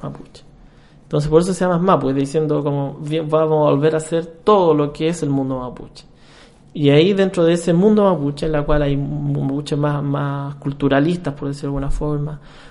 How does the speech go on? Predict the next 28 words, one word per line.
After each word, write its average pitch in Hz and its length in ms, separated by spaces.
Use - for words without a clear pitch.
otros 143 320
más, 135 380
más 143 200
políticos, 147 680
otros 139 300
más 139 540
deportistas, 147 640
qué 143 60
sé 143 180
yo, 151 140
el, 143 100
el 143 280
sector 160 340
más 170 140
político 180 460
del 185 100
mundo 180 300
mapuche 185 580
va 151 140
a 151 40
replan-, 143 540
va 147 60
a 147 40
plantear 143 360
la 170 120
noción 156 360
de 151 80
autodeterminación, 135 800